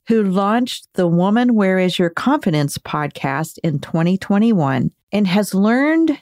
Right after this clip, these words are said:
the ins and outs of marketing while running a side hustle. Her biggest passion is encouraging women to make disciples right where they are. Michelle says, "I have learned how to create reels quickly with ease,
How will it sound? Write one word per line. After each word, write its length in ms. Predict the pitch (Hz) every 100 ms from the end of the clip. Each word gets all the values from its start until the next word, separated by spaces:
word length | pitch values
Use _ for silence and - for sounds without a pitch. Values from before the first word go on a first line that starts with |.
| -
the 140 | 202
ins 340 | - 202 208 190
and 120 | 175
outs 260 | 160 156
of 140 | 170 156
marketing 560 | 160 160 160 143 147
while 280 | 139 143 147
running 440 | 143 151 180 151 143
a 80 |
side 380 | 147 175 170 185
hustle. 500 | 160 135 - - - - _ _ _ _
Her 140 | 240
biggest 520 | 196 208 247 330 - -
passion 680 | - 156 139 - 123 - - _
is 180 | 180 170
encouraging 640 | 180 - 185 180 165 175 160
women 280 | 151 143
to 140 | 139 151
make 420 | 139 139 139 -
disciples 760 | 147 139 151 139 - 113 - - _ _ _
right 440 | 135 135 151 170 165
where 200 | 160 139
they 140 | 135
are. 320 | 110 64 - - _ _ _
Michelle 500 | 180 190 - 262 311
says, 600 | 320 - - 50 180 - - _ -
"I 60 | 175
have 200 | 185 170
learned 400 | 170 190 233 247
how 160 | 254
to 80 | 240
create 460 | - 208 180 165 147
reels 340 | 156 143 139
quickly 560 | - 214 208 240 226 214
with 240 | 151 -
ease, 540 | 180 190 202 220 208